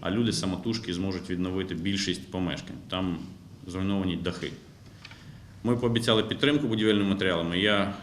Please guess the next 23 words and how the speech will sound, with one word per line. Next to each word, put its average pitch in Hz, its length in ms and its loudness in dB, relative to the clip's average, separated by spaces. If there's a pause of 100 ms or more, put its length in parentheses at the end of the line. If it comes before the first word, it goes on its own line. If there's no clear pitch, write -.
(140)
зразу, 98 520 2 (440)
щоб 90 200 -4 (760)
не 95 140 0
вийшло, 104 380 0
не 104 80 -2
вийшло 113 260 0
так, 95 220 0
що - 120 -4
Житомирщина 90 800 -2 (160)
щось 90 180 -10
пообіцяла 90 540 -2
і - 20 -2
не 85 100 -4
зробила, 95 460 -2 (600)
е, 78 500 -4
прошу 95 320 -2 (160)
Сергія 95 340 0
Машковського 92 720 -2 (160)
продовжити 101 480 2
ту 92 160 -4
роботу, 107 440 -4 (320)
яка 82 420 -2 (140)
там 90 120 -2